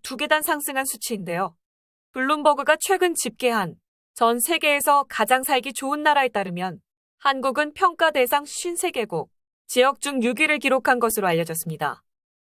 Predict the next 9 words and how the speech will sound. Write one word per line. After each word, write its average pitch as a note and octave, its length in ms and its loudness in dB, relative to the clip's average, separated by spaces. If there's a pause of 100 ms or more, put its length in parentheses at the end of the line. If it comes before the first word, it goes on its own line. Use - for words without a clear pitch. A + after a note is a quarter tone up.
몇몇 A#3+ 440 0
국가에서는 A#3+ 680 0
한국이 C#4+ 540 -4
일 A3+ 100 -2
위 C4 80 2
아니냐며 F#3 560 -4 (420)
항의하는 C#4 520 2
댓글도 C4 440 -2
보여줬는데요. G#3 840 -2